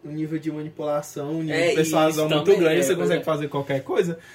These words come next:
Speaker 1: Tanto é que na toa que muitas loucuras da história, assim, que a gente vê que
Speaker 2: É,
Speaker 1: aconteceu no
Speaker 2: e ela
Speaker 1: passado,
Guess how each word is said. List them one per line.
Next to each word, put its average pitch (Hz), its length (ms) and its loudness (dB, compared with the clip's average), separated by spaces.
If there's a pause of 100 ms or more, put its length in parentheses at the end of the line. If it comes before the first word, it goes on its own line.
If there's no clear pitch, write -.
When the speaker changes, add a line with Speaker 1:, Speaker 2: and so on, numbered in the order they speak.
(100)
Speaker 1:
Tanto 160 140 0
é 160 60 2
que 165 60 -8
na 160 160 -4
toa 156 220 -4
que 160 100 -12
muitas 160 500 -6
loucuras 165 420 -6
da 143 180 -4
história, 139 360 -8
assim, 143 140 -14
que 139 60 -14
a 139 40 -6
gente 135 140 -12
vê 135 60 -8
que 135 60 -8
Speaker 2:
É, 139 160 -6
Speaker 1:
aconteceu 139 340 -6
no 135 60 -4
Speaker 2:
e 160 80 0
ela 156 120 2
Speaker 1:
passado, 147 380 -2